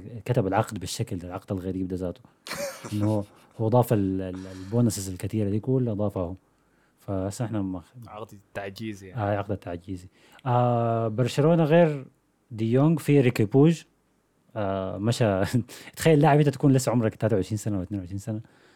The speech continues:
Speaker 1: ولا ما أعرف كم، ولسه متوقعين منك تبقى اللاعب الصاعد الشا-، الواعد، النجم الموهبة،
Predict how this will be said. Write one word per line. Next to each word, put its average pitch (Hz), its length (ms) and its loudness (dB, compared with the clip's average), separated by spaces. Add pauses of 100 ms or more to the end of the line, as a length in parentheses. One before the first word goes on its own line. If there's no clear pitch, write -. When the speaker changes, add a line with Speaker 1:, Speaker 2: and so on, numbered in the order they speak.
(180)
Speaker 1:
ولا 85 160 -12
ما 95 100 -10
أعرف 98 160 -12
كم، 110 140 -10 (320)
ولسه 120 400 4
متوقعين 104 560 0
منك 127 200 2
تبقى 117 220 -4
اللاعب 113 300 0
الصاعد 110 400 0
الشا-، 95 200 -6
الواعد، 113 600 2 (400)
النجم 107 320 -6
الموهبة، 117 420 0